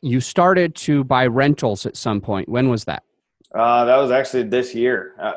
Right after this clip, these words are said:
Speaker 2: or end of last year. I bought a vacation rental in Scottsdale, and that thing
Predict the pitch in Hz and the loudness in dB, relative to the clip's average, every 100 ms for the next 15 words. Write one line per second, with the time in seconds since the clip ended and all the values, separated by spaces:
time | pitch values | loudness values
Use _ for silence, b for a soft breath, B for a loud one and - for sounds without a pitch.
0 | 120 127 123 127 131 110 113 107 - 107 | -2 0 2 0 -2 0 0 0 -4 -10
1 | 104 98 104 117 117 113 104 107 - 160 | -6 -6 -2 0 2 0 -2 -10 -2 -2
2 | 180 120 107 104 110 110 101 107 - 123 | -2 -8 -6 -6 -6 -6 -8 -12 -6 -2
3 | 131 - - 98 87 92 - _ _ _ | -2 -4 -10 -8 -6 -8 -12 _ _ _
4 | _ 113 113 120 127 - 131 123 117 | _ -4 -2 -2 -2 0 -2 -2 -8